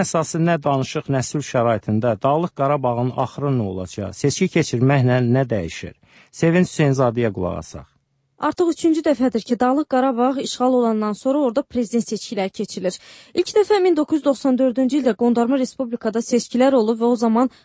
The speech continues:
Speaker 2: Qarabağa indiki Ermənistan prezidenti Robert Köçəryan seçilib. Yeni prezident seçkilərini beynəlxalq ictimaiyyət tanımasa da, erməni namizədlər deyir ki, seçkiləri özləri üçün eləyirlər, beynəlxalq ictimaiyyət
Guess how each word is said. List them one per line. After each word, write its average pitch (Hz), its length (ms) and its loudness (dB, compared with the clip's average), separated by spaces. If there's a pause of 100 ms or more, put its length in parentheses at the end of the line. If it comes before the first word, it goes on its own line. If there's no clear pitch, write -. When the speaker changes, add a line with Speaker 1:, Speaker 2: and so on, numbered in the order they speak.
(100)
Speaker 2:
Qarabağa 240 520 0
indiki 240 560 -2 (100)
Ermənistan 233 480 0
prezidenti 220 560 0
Robert 226 300 0
Köçəryan 202 400 -2
seçilib. - 420 -4 (240)
Yeni 381 240 4
prezident 370 320 2
seçkilərini 302 720 2
beynəlxalq 240 560 0
ictimaiyyət 240 560 -2
tanımasa 240 540 0
da, 240 80 0
erməni 240 340 2
namizədlər 226 600 0
deyir 247 180 -2
ki, 277 200 0 (260)
seçkiləri 262 640 2
özləri 240 340 0
üçün 240 220 -2
eləyirlər, 202 380 -2
beynəlxalq 226 580 2
ictimaiyyət 208 640 0